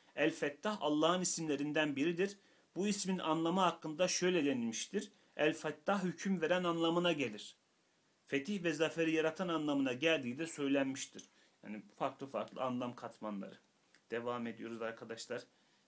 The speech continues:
Yaklaşıyoruz sonlara. Sefih kelimesi mesela aklı eksik olan anlamına gelirmiş.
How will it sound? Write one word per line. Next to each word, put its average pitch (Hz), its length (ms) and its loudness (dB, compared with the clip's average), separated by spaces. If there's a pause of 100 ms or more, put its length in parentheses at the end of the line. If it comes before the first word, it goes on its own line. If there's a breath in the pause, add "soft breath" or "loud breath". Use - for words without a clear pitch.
Yaklaşıyoruz 120 680 -8
sonlara. 120 600 -4 (1400 soft breath)
Sefih 175 460 -2
kelimesi 123 500 0
mesela 117 460 -2
aklı 131 320 -4
eksik 131 360 -4
olan 123 160 -2
anlamına 117 500 -2
gelirmiş. 107 680 -6